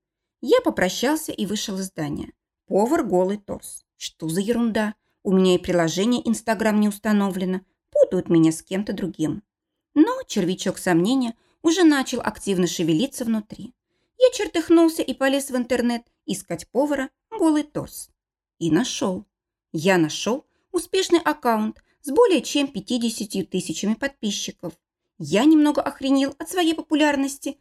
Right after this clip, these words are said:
о которой я ничего не знал. Кому могло понадобиться лепить за меня аккаунт без моего ведома? Одного единственного взгляда на выложенные фото и видео стало понятно, кто организатор этого балагана.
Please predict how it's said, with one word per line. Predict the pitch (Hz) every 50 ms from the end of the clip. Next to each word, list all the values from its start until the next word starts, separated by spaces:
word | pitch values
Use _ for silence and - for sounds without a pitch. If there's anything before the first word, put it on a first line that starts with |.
| _ _ -
о | -
которой | - - 151 - - 247 294 - - 208 _ _ _ _ -
я | - 151 180 165 160
ничего | 160 160 - - 190 165 180
не | 196 196
знал. | 196 - 180 170 - - _ _ _ _ _ _ _ _ _ _
Кому | - 453 494 523 440 330 233
могло | 202 202 156 175 180 175
понадобиться | - 190 180 190 262 311 311 190 160 165 _ - - 175 _ _ _ -
лепить | 185 175 175 170 - 233 277 302 -
за | 196
меня | 190 190 180 196 -
аккаунт | - 208 - - 190 175 160 147 160 - _ _ _ _ _ _ - 523 466
без | 311 170 202
моего | 175 170 190 208 180 165
ведома? | 160 190 196 156 - 165 - - - _ _ _ _ _ _ _ _ _ _ _ -
Одного | 339 254 262 330 466 523 494
единственного | 359 285 240 294 330 320 320 - 233 220 190 180
взгляда | 175 160 - 190 180 214 240 208 196 208 - _ _ _ _ -
на | - 285 311
выложенные | 359 381 349 320 254 - 247 233 226 226
фото | 214 - 311 330 320 -
и | - - 208 180
видео | 220 277 247 247 254 262
стало | - - - 233 226 233
понятно, | 233 233 226 226 220 220 214 214 - 226 220 - _ _ _ _ _
кто | _ _ - 453 294 202 151 - _ _
организатор | - 180 180 - 160 165 160 151 160 185 247 247 - 339 - -
этого | - 185 170 - 160 180 165
балагана. | 185 180 180 185 165 175 165 151 147 151 190